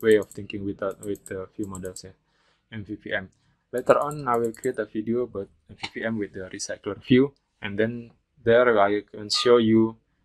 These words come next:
uh, the use, why we need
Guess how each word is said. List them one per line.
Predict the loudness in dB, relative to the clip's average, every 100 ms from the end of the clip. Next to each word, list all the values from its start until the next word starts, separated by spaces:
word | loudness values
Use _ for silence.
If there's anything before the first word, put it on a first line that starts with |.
| _ _
uh, | -12 -8 -8
the | -8 -6 -4 -4 -4 -6 -2
use, | 2 2 2 -4 -6 -12 _ _
why | 2 4 6
we | 4 2
need | 2 -2